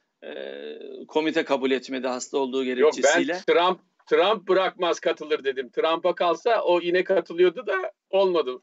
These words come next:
Speaker 2: yani.
Speaker 1: Ha, yani o yine, ama münazara olmadı nihayetinde. E,
Speaker 2: Tamam,
Speaker 1: açıkçası
Speaker 2: peki sen
Speaker 1: olmaması
Speaker 2: yüzde elli bir
Speaker 1: bence
Speaker 2: haklı çıktın.
Speaker 1: <laughs> Bence normalde münazaranın olmaması Trump için çok daha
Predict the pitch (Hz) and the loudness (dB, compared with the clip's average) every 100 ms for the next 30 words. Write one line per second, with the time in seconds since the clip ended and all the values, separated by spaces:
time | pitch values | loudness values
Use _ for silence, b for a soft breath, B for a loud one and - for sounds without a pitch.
0 | - 120 107 92 - - 214 202 180 156 | -4 -2 -2 -4 -12 -4 0 2 2 0
1 | 160 185 180 185 165 - 214 _ b b | -4 -6 -6 -6 -8 -14 -20 _ b b
2 | b _ _ _ _ _ - 202 196 190 | b _ _ _ _ _ -6 -4 -2 -2
3 | 190 156 190 240 175 160 143 139 131 135 | -4 -4 -2 -2 -4 -8 -12 -12 -12 -12
4 | 127 143 139 180 _ _ _ _ _ _ | -14 -18 -18 -18 _ _ _ _ _ _
5 | 196 170 160 165 - _ 185 156 143 143 | -10 -8 -8 -10 -14 _ -6 0 2 2
6 | 208 156 196 202 170 165 170 170 185 180 | 2 0 0 2 2 4 2 4 4 4
7 | 180 185 175 151 - 185 - - 160 139 | 2 2 4 2 -2 -6 -8 -8 -8 -8
8 | _ _ _ _ - - - - - - | _ _ _ _ -10 -4 -2 -2 -6 -12
9 | _ b b b 220 175 190 202 202 190 | _ b b b -4 0 0 0 -2 -2
10 | 196 202 202 190 185 180 190 175 180 180 | -4 -6 -8 -8 -8 -8 -10 -6 -6 -6
11 | 190 202 175 160 151 - 220 - _ _ | -8 -10 -10 -12 -10 -8 -8 -10 _ _
12 | _ 160 185 180 165 - 226 196 190 180 | _ -6 -6 -8 -16 -18 -18 -14 -12 -8
13 | - 139 139 | -6 -6 -6